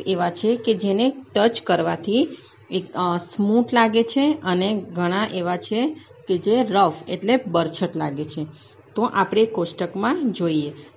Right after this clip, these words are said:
જો friends, સ્મૂથની અંદર તમને tomato, brinjal,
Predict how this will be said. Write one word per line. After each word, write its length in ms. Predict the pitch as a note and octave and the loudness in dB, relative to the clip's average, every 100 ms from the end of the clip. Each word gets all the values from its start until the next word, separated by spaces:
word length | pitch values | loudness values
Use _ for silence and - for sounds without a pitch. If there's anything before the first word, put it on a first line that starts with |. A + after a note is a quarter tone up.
| - | -4
જો 180 | B3+ C4 | 0 0
friends, 420 | A#3 E3 D#3+ - | 0 -2 -4 -2
સ્મૂથની 460 | G#3+ A3 G#3+ C4 | 0 2 2 4
અંદર 140 | B3+ A#3+ | 4 4
તમને 340 | A#3 A3+ A#3+ | 2 2 2
tomato, 720 | A#3+ G#3 E3+ F3 F#3+ G#3+ G#3+ | 2 2 2 2 0 2 2
brinjal, 720 | F#3+ E3+ F3 E3+ D#3+ G3 G3+ | 2 2 2 2 4 4 4